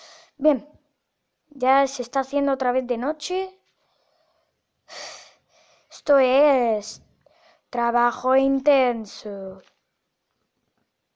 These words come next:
Hmm, vamos a ver. Vamos a talar más árboles porque los necesitamos. A tope.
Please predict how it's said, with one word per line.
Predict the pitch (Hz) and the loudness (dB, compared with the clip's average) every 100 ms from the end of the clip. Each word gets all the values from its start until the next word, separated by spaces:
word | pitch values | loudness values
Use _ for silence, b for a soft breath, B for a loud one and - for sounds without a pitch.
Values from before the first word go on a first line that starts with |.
| _ _ _ _ _ _ - | _ _ _ _ _ _ -8
Hmm, | 302 285 233 190 196 277 302 | -4 -4 -4 -12 -20 -20 _
vamos | - 262 | -6 -6
a | 202 | -6
ver. | 185 - b b b b b b | -16 -20 b b b b b b
Vamos | 269 294 | -2 0
a | 294 | 0
talar | 247 233 220 | -2 -4 -6
más | 220 220 | -10 -8
árboles | 240 269 311 | -6 -4 -6
porque | - 233 226 | -10 -12 -10
los | 220 226 | -10 -12
necesitamos. | 214 214 214 220 208 202 196 - _ - _ _ _ _ _ _ _ _ _ _ _ _ _ _ _ _ _ _ _ _ _ _ _ _ _ _ b b b | -16 -16 -12 -10 -10 -12 -18 -20 _ -20 _ _ _ _ _ _ _ _ _ _ _ _ _ _ _ _ _ _ _ _ _ _ _ _ _ _ b b b
A | - 196 | -20 -20
tope. | 196 254 240 _ | -6 -6 -6 _